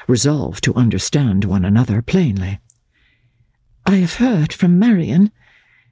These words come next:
that I have only to claim my release from our engagement to obtain that release from you.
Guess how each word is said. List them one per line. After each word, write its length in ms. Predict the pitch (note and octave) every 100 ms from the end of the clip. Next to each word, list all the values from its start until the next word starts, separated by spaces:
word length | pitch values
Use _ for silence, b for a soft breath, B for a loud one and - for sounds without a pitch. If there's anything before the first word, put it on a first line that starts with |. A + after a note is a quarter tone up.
| b
that 160 | G#3 -
I 100 | G3+
have 160 | G#3 F#3+
only 240 | A#3+ C4+ A#3+
to 120 | -
claim 360 | - A3 G3 G3
my 160 | G3
release 480 | G3+ G3+ G#3 A3+ -
from 160 | - F3+
our 220 | D3+ F3+
engagement 640 | F3 G3 G#3 - G3 G3+ - B B B B B
to 180 | A#3 G3+
obtain 540 | F#3 - B3+ A3+ D#3+
that 200 | E3+ F#3+
release 440 | F#3+ G3+ G3+ D#3+ -
from 200 | G3 F#3
you. 360 | A3+ F#3 F3+